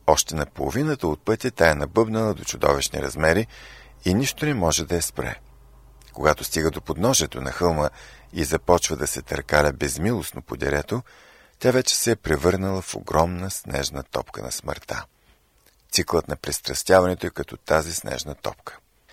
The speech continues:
Първоначално съветниците са приемали, че съзависимостта била само ефект,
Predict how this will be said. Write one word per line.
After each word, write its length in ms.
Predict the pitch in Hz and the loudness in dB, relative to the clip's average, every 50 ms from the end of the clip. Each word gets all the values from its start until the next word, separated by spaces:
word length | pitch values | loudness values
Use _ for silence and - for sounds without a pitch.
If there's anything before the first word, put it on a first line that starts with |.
| - _ _ _ _ _ _ _ _ _ - | -20 _ _ _ _ _ _ _ _ _ 6
Първоначално 840 | 104 104 110 110 110 107 - - 165 175 165 135 127 143 156 82 | 8 8 8 6 4 2 2 4 6 6 6 6 4 0 -2 -4
съветниците 800 | - - - 110 123 135 - - 107 95 - - - - - 107 | -4 -2 4 6 6 6 4 2 -2 -4 -4 -4 -8 -10 -8 -8
са 200 | - - - - | -4 -4 -4 -4
приемали, 500 | - - 95 104 101 101 92 92 92 87 | 0 4 6 6 6 4 2 0 0 -2
че 380 | - - - 87 80 76 65 - _ _ _ | -2 -2 0 2 2 2 0 -2 _ _ _
съзависимостта 1120 | - - - - 98 87 78 76 69 71 - - - 67 69 71 67 - - - 92 107 117 | -8 -6 -2 -2 -2 -2 -2 -4 -4 -4 -4 -4 -4 -6 -6 -8 -8 -10 0 4 4 6 6
била 300 | 113 - 78 82 92 104 | 4 2 0 2 2 0
само 380 | - - - 90 95 82 71 69 | -2 2 2 2 2 2 0 -4
ефект, 360 | - - - 131 - _ | -2 -2 -2 -2 -2 _